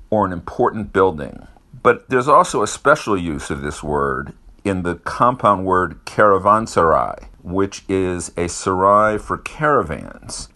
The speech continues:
And these are buildings that were semi-palatial in the sense that they were built around a big courtyard where riders in caravans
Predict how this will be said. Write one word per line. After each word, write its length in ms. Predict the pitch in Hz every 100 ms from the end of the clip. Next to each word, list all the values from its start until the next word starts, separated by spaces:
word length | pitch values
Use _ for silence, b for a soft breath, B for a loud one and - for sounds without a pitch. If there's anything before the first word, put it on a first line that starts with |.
| -
And 360 | 101 98 95 - -
these 560 | 95 110 156 175 180
are 160 | 151 120
buildings 720 | 98 110 113 104 104 101 98
that 220 | 98 92
were 680 | 92 95 101 95 90 85 71 - _
semi-palatial 1200 | - - 151 156 123 95 - 85 78 76 80 87 92
in 120 | 92
the 80 | 85
sense 300 | - 98 98
that 120 | 95
they 60 | 92
were 160 | 87
built 320 | 82 104 104
around 280 | 98 92 92
a 40 | 85
big 320 | 82 90 -
courtyard 800 | - 107 - 82 76 67 85 - _
where 640 | - 92 101 101 95 90 82
riders 760 | 101 92 101 123 139 123 101 92
in 120 | 95
caravans 960 | 90 120 110 107 87 80 78 76 78